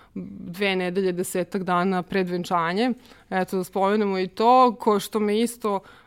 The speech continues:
a, potonulo u smislu da sam baš posle toga imala dva meseca blokade, da nisam mogla baš da slikam. Iako mnogi misle,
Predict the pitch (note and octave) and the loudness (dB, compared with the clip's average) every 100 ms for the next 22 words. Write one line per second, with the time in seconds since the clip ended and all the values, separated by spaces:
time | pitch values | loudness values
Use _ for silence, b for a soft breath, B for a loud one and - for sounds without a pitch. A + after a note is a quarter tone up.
0 | - F#3+ F#3+ F#3 F#3 F#3+ G3+ A3 - A#3+ | -10 -6 -4 -6 -10 -14 -16 -18 -6 4
1 | A3+ - A#3+ A3+ C4 B3 G3+ B3 A#3+ A3 | 4 8 8 10 8 6 6 4 2 -6
2 | - A#3 A#3 A3+ G3+ G3 G#3 G#3+ - G#3+ | 0 2 2 0 -2 -2 -2 -2 -2 2
3 | A#3+ - A#3+ A#3 G#3+ G3+ G#3 G3+ G3+ G#3 | 2 2 0 0 -2 -2 0 -2 0 -2
4 | G3 G#3 G3 G3 G3+ - F#3 F#3+ - F#3 | 0 -2 -2 -4 -6 -8 -8 -8 -4 -4
5 | F3 F#3 F#3 F#3 F3+ G3 F3 E3+ F3 F3 | -2 -4 -4 -6 -6 -6 -6 -6 -4 -6
6 | E3+ E3 F#3 - G3+ A3 A#3+ B3 A#3+ A#3+ | -6 -8 -8 -4 -2 -2 0 0 2 0
7 | B3+ | 0